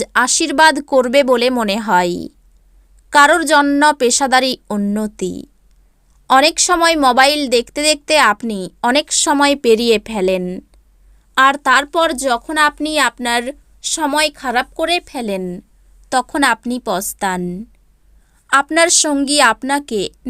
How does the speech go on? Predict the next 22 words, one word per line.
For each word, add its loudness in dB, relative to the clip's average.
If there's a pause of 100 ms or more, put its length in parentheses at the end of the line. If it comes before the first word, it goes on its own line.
নিচু -2
দেখাবে -4 (720)
এবং 2 (220)
এর 2
ফলে 0
আপনি 0
বিবাহ 0 (160)
ভেঙে -2
দিতে -2 (400)
বাধ্য 2 (180)
হবেন। 0 (720)
সাময়িক 0
স্বাস্থ্যভঙ্গ 0 (200)
আপনার 0
জন্য 2 (540)
কিছু -2
সমস্যার 0
সৃষ্টি -4
করতে -2
পারে। 0 (1000)
আপনার 0
স্নায়ুতন্ত্রকে 0